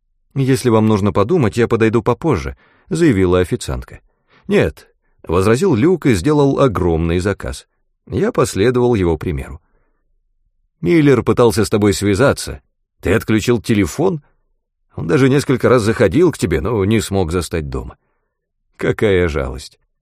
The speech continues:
Миллер хочет, чтобы ты снова у них работал». С этим покончено.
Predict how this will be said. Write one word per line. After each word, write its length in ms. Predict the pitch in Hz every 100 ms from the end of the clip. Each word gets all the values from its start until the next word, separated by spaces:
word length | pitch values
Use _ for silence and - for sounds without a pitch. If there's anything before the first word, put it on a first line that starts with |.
| _ _ _ _ _ _ _ _ _ _
Миллер 440 | - 73 110 139 143
хочет, 320 | 131 135 143
чтобы 240 | - 147
ты 140 | 147 147
снова 380 | - 101 151 165
у 100 | 160
них 180 | 135
работал». 460 | 80 65 - - - _ _ _ _ _ _ _ _ _ _ _ -
С 120 | -
этим 260 | 120 95 80
покончено. 600 | 85 - 62 - -